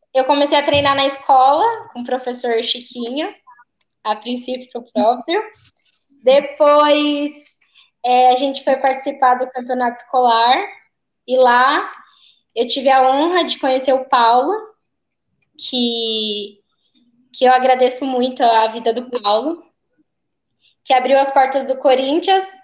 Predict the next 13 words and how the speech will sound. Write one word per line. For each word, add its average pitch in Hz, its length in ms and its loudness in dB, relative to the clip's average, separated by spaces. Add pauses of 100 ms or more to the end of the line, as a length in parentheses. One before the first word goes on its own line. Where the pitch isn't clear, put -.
(120)
e 262 580 -6
eu 254 100 2
ganhei 269 180 2
uma 277 160 0
bolsa 262 320 0
escolar. 208 680 -2 (800)
Eu 233 140 2
ganhei 269 300 2
a 269 80 2
bolsa 254 320 0
em 269 100 -4
um 269 160 0
ano, 262 460 0